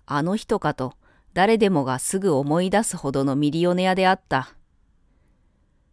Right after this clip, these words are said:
八十二歳になるというのに、腰一つ曲がらず、さすがに頭髪だけは霜のように真っ白になってはいるが、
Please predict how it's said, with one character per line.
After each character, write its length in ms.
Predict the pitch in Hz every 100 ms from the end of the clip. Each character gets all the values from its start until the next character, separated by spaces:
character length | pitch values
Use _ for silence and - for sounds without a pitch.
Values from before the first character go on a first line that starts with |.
| _ _ _ _ _
八 300 | - 170 202
十 180 | 214 226
二 120 | 240
歳 240 | 240 226
に 140 | 170 143
な 120 | 170
る 120 | 175
と 100 | 147
い 100 | 139
う 100 | 151
の 120 | 165 151
に、 240 | 131 143 - _ _ _
腰 340 | - 139 - 190
一 280 | - 208
つ 160 | 202 170
曲 200 | 139 127
が 100 | 147
ら 160 | 160 160
ず、 200 | 135 135 _ _ _ _ _
さ 200 | - 160
す 160 | 190
が 120 | 185 208
に 200 | 208 196
頭 260 | 202 202
髪 320 | 214 208 220
だ 120 | 190 190
け 160 | 240
は 160 | 202 131
霜 380 | - 165 160 185
の 140 | 196
よ 140 | 208
う 60 | 220
に 120 | 170
真 140 | 135 151
っ 20 |
白 340 | - 202 214
に 140 | 180 135
な 100 | 170
っ 60 |
て 200 | - 160
は 120 | 131
い 80 | 131
る 140 | 147 160
が、 200 | 127